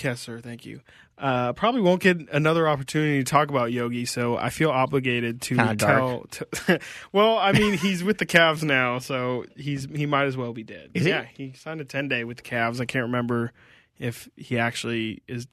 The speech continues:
Speaker 2: Damn.
Speaker 1: playing with them still.
Speaker 2: Dead
Speaker 1: but
Speaker 2: and Cle-, Cleveland and death. You're putting those together.
Speaker 1: <laughs> Well, yeah.
Speaker 2: Cleveland.
Speaker 1: I've
Speaker 2: Yeah.
Speaker 1: never heard anyone ever, what Joakim Noah's, I've never heard anyone say, like, "Let's go to Cleveland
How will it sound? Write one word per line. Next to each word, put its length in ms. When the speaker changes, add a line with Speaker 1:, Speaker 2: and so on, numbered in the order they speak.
Speaker 2:
Damn. 340
Speaker 1:
playing 240
with 100
them 180
still. 340
Speaker 2:
Dead 160
Speaker 1:
but 60
Speaker 2:
and 160
Cle-, 300
Cleveland 480
and 160
death. 300
You're 80
putting 220
those 180
together. 760
Speaker 1:
<laughs> 60
Well, 180
yeah. 300
Speaker 2:
Cleveland. 640
Speaker 1:
I've 80
Speaker 2:
Yeah. 80
Speaker 1:
never 180
heard 240
anyone 400
ever, 240
what 160
Joakim 380
Noah's, 260
I've 140
never 240
heard 180
anyone 320
say, 240
like, 240
"Let's 240
go 100
to 140
Cleveland 600